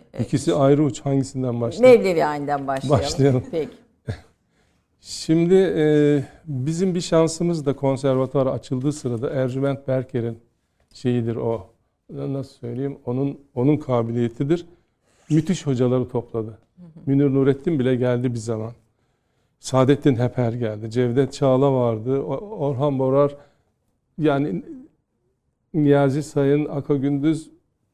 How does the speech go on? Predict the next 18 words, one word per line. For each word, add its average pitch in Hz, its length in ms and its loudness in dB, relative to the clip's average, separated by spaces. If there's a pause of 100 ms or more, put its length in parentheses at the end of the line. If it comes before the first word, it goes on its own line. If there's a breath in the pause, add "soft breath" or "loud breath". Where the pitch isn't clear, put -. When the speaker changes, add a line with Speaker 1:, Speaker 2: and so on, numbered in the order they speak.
(120)
Speaker 2:
çok 220 260 -4
çok 185 200 0
insanlar 123 500 2
var. 113 60 2
Speaker 1:
Müthiş - 240 -6
bir 151 100 4
master 185 480 0
kadro 143 400 -2
yani. 127 200 -4
Speaker 2:
Müthiş 208 360 -2
yani, 160 340 2
o 165 180 4
öğretmenler 170 640 2
odasına 170 420 0
girdiğiniz 165 520 4
zaman 151 320 2 (580 soft breath)
tabii 151 220 0
işte 170 440 -2